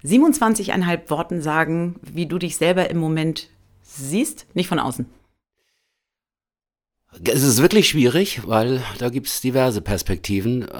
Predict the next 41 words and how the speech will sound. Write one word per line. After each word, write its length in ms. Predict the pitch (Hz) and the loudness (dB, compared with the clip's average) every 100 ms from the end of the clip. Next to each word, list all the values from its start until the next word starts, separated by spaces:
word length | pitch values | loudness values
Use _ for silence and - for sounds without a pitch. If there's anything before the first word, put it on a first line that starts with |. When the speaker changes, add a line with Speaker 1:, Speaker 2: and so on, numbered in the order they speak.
| 101 | -8
Speaker 2:
Ich 140 | 127 - | -6 0
fang 180 | 156 | 2
mal 100 | 170 | 4
mit 220 | 147 143 143 | 4 4 2
dem 200 | 165 135 | 2 4
an, 200 | 135 131 | 2 2
was 160 | 117 | 2
mir 160 | 139 117 | 2 2
am 120 | 113 | 2
liebsten 400 | 127 196 - 147 | 0 -2 -6 -8
ist. 360 | - - - - | -8 -10 -10 -2
Ich 120 | 175 | 2
Speaker 1:
Mhm. 20 | 190 | 4
Speaker 2:
bin 140 | 104 | 2
spät, 480 | - - 131 170 - | 2 2 4 4 2
aber 200 | 113 110 | 0 0
mit 200 | 113 107 | -2 -2
voller 300 | - 143 139 | 2 4 4
Überzeugung 720 | 101 117 - 117 117 113 113 | 0 -4 -2 -2 0 0 0
und 220 | - 104 | -4 -4
Absicht 400 | - - 98 90 | -6 -6 -8 -6
noch 100 | 95 | -8
Vater 400 | - 104 101 69 | -6 -6 -4 -8
geworden. 840 | 65 - - 151 160 151 165 - 147 | -10 -10 -4 4 4 6 4 0 -6
Speaker 1:
<laughs> 40 | |
Von 720 | - - - - - - 269 - | -8 -12 -14 -14 -12 -8 -8 -2
Speaker 2:
Also 220 | - 147 | 2 6
ich 80 | 117 | 8
Speaker 1:
großartigen 460 | 240 143 180 196 208 | 10 10 10 8 6
Speaker 2:
seh-, 80 | 202 | 6
Speaker 1:
Kindern. 200 | 127 - | 2 4
Speaker 2:
Ja, 380 | 117 110 95 | 8 10 10
mit 260 | 107 110 - | 6 2 4
ganz 500 | 113 127 135 - - | 6 6 4 0 -6
tollen 440 | 107 95 90 92 | -2 0 0 -2
Kindern 600 | - 73 69 76 110 110 123 | -4 -4 -4 -6 -6 -12 -12
und 480 | 85 82 85 - - | -8 -6 -6 -8 -6
auch 100 | 92 | -2
einer 160 | 90 | -2
tollen 300 | - 85 95 | -2 -2 -2
Frau. 420 | - - 80 123 | -4 -6 -4 -6